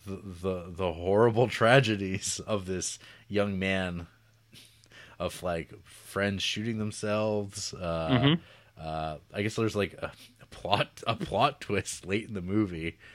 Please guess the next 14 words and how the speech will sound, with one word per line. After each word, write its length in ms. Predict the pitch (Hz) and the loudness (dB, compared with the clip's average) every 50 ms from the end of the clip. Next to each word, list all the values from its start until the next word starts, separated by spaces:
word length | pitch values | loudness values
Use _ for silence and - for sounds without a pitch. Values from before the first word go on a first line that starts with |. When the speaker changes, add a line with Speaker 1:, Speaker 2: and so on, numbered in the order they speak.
| - | -6
Speaker 1:
like, 300 | - 101 98 - - - _ _ _ - | -2 -2 -2 -2 -4 -12 _ _ _ -6
in 80 | 120 | -2
the 100 | 135 127 | -2 0
last 360 | 101 107 127 143 - - - | 4 8 8 8 8 8 8
<laughs> 0 | |
hour 260 | 143 143 139 - 170 147 | 8 8 8 8 6 6
and 100 | 127 110 | 6 4
twenty 300 | 131 131 135 131 120 107 | 0 0 2 2 2 0
minutes 420 | 101 117 120 113 101 98 - - | 0 0 2 2 0 0 0 -4
or 80 | 104 95 | -6 -6
so, 340 | 87 - 92 90 92 98 - - - - - 110 - | -6 -6 -4 -4 -4 -4 -6 -10 -14 -14 -12 -6 0
where 120 | 101 104 | 2 2
it's 160 | 107 104 - | 2 2 2
like, 240 | 98 101 95 92 - | 0 2 2 0 -2